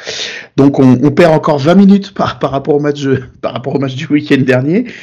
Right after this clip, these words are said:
mais c'est pas grave, on va pas bouder notre, on va pas bouder notre plaisir quand même. On retrouvera des ho-, des horaires un petit peu plus, euh,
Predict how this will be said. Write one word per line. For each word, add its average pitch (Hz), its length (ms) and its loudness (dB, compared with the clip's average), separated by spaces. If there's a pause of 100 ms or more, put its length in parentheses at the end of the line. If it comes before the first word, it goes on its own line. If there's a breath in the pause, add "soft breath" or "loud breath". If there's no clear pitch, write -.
(160 loud breath)
mais 127 140 2
c'est 123 180 -6
pas 107 140 -2
grave, 147 160 -4
on 131 40 -2
va 117 100 0
pas 120 140 -6
bouder 117 260 -2
notre, 110 460 -4
on - 60 -14
va 117 100 -4
pas 123 140 0
bouder 120 260 -2
notre 117 200 0
plaisir 113 320 -6
quand 110 100 -4
même. 147 240 -4 (380 loud breath)
On 120 80 -2
retrouvera 123 500 0
des 117 260 -2
ho-, 123 100 -2
des 120 260 0
horaires 123 300 0
un 123 180 2
petit 123 220 -6
peu 135 140 -2
plus, 127 380 -4
euh, 113 260 -6